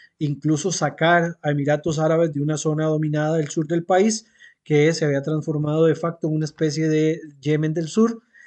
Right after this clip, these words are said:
eh, con la intención de mantener algún tipo de equilibrio político y de equilibrio,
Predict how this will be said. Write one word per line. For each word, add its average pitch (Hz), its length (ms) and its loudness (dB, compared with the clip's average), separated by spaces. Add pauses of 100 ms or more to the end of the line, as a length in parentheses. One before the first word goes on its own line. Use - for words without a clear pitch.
(160)
eh, 151 400 2
con 202 140 2
la 226 80 6
intención 180 480 2
de 196 160 2
mantener 156 480 0
algún 170 300 0
tipo 185 340 -2
de 160 260 0
equilibrio 151 600 -2
político 175 580 -2
y 165 60 0
de 131 140 -8
equilibrio, 139 640 0